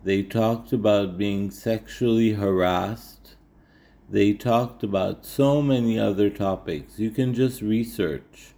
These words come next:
that on YouTube and you will find out that the modeling agencies for men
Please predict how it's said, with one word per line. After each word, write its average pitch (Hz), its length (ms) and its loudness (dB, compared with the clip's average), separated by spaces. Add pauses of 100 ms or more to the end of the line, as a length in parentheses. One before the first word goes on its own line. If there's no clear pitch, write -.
(440)
that 95 240 2
on 90 260 0
YouTube 92 560 -2
and 90 240 -6
you 98 100 0
will 104 200 4
find 113 480 0
out 107 560 0 (540)
that 95 200 -2
the 95 100 -2
modeling 123 680 2
agencies 87 1400 -4 (800)
for 104 460 2
men 92 600 -2